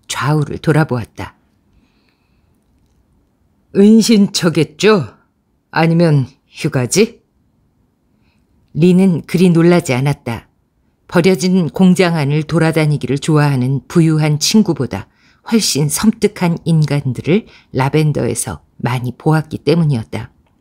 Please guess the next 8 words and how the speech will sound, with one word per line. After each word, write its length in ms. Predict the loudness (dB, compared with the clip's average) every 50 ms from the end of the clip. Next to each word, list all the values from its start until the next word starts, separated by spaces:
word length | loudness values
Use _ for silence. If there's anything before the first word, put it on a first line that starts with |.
| _ _ _ _ _ _ _ _ _ _ _ _ _ _ _ _ _ _ _ _ _ _ _ -20 -20 _ _ _ _ _ _ _ _
"그러니까 800 | -2 0 0 2 2 -2 -2 -2 -4 -4 -6 -8 -8 -8 -8 -14 _ _ _ _ _ _
이제 300 | -2 -2 0 2 2 0
기억이 440 | -2 0 2 2 2 2 2 -2 -4
나는 360 | -4 -4 -2 -2 -2 -2 -2 -2
모양이군." 600 | 0 0 0 0 -2 -6 -8 -8 -12 -18 -20 -20 -20 _ _ _ _ _ _ _ _ _ _ _ _ _ _ _
리가 480 | 0 2 4 4 4 2 0 0 0 -2 -2
냉담하게 680 | 0 2 2 2 2 2 0 0 -2 -4 -2 2 2 4
말했다. 640 | 4 2 2 0 -2 -4 -6 _ -10 -10 -10 -14